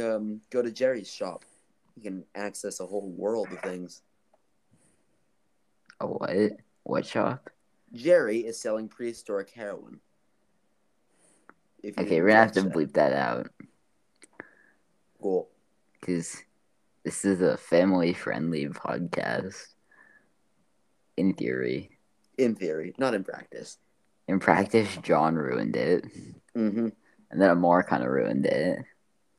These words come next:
Speaker 2: After John
Speaker 1: No.
Speaker 2: ruined it. I mean, he said one word, but it was as John's words.
Speaker 1: John
Speaker 2: John's
Speaker 1: was
Speaker 2: words.
Speaker 1: bleep-worthy.
Speaker 2: Yeah.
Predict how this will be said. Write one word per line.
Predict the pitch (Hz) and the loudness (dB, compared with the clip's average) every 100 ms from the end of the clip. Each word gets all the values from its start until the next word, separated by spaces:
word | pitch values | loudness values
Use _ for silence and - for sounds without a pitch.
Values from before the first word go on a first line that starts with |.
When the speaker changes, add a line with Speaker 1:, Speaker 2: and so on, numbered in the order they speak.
| - | 4
Speaker 2:
After | 87 - 95 | 4 6 2
John | 90 65 - | 4 2 2
Speaker 1:
No. | 71 | 2
Speaker 2:
ruined | 67 60 | 2 2
it. | 67 64 67 | 2 2 4
I | |
mean, | 139 107 82 76 | 6 6 6 2
he | 107 104 | -2 4
said | 87 | 6
one | 85 71 60 53 | 6 2 2 0
word, | 60 58 65 - | 0 0 -2 -2
but | 64 - _ _ _ _ _ _ _ | -2 -2 _ _ _ _ _ _ _
it | - | 4
was | 120 151 - _ _ - | 4 4 -6 _ _ -2
as | 82 - | -2 -2
John's | - - 60 - | -4 -2 -2 -6
words. | 53 53 60 62 - - _ _ _ _ _ _ _ _ _ _ _ _ _ _ _ _ _ _ _ _ _ - | -6 -4 -4 -6 -12 -16 _ _ _ _ _ _ _ _ _ _ _ _ _ _ _ _ _ _ _ _ _ 2
Speaker 1:
John | 135 | 4
Speaker 2:
John's | 92 | 6
Speaker 1:
was | 104 95 | 6 4
Speaker 2:
words. | 85 82 - | 2 2 -2
Speaker 1:
bleep-worthy. | 98 98 101 92 _ _ _ _ _ _ _ _ _ _ _ _ _ _ _ _ _ - | -6 -4 -6 -10 _ _ _ _ _ _ _ _ _ _ _ _ _ _ _ _ _ -6
Speaker 2:
Yeah. | - 50 - | -2 -2 -2